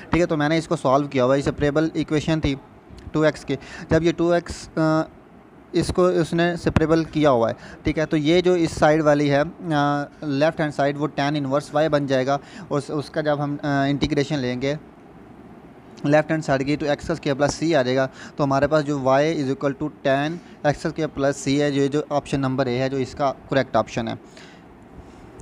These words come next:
अभी next question है हमारे पास, वो कह रहा है कि, अ, if, Uh,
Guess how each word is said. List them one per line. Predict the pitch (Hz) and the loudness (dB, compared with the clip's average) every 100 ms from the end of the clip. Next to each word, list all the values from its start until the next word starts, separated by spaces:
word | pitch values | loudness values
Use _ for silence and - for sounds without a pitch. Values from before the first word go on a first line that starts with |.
| - - - - - | -18 -18 -18 -6 2
अभी | 143 | 2
next | 147 160 - | 4 0 2
question | 165 151 165 | 0 0 0
है | |
हमारे | 151 139 | 2 2
पास, | 147 147 | 0 0
वो | 143 | -2
कह | 135 131 | 2 2
रहा | 143 | 2
है | |
कि, | 143 | 0
अ, | 156 - 160 147 151 160 165 | -8 -6 -2 0 0 0 -2
if, | - - - | -4 -18 -10
Uh, | 156 147 143 | -2 2 2